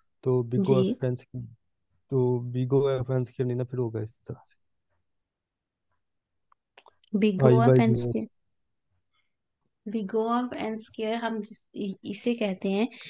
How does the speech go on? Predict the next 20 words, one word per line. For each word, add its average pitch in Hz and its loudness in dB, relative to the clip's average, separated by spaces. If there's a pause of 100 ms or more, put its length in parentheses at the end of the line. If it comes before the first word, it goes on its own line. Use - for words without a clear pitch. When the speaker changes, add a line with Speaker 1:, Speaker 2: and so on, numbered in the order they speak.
(320)
Speaker 2:
अगर 226 2
एक 240 -2
लूप 214 2
के 262 -2
अंदर 220 4
एक 202 0
और 185 4
लूप 175 -4
चल 180 -6
रहा - -6
हो, 175 -10 (440)
अब 196 0
वो 233 0 (160)
अंदर 220 4
वाला 269 6
लूप 254 2
जितने 254 0
टाइम्स 202 2
भी 185 -2
चले। - -2